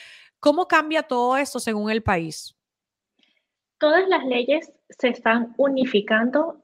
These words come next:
Speaker 2: en lo que quiere, eh, se tiene a ver con el comercio, ¿no? No solamente en
Speaker 1: Ok.
Speaker 2: propiedad in-, intelectual, sino en todo en general,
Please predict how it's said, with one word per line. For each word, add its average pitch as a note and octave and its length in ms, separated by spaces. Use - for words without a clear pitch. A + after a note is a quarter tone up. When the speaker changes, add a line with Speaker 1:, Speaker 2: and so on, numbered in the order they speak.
Speaker 2:
en A#3 160
lo A3 120
que G#3 180
quiere, A#3 480
eh, G3+ 540
se - 540
tiene A#3 240
a B3 40
ver C4 160
con C4 160
el A#3+ 100
comercio, E3+ 580
¿no? A3 180
No A3+ 240
solamente C#4 380
en C4+ 60
Speaker 1:
Ok. C4 40
Speaker 2:
propiedad A#3 260
in-, G#3 180
intelectual, A#3 840
sino A#3 340
en G3+ 180
todo G#3+ 220
en A3 120
general, F#3+ 400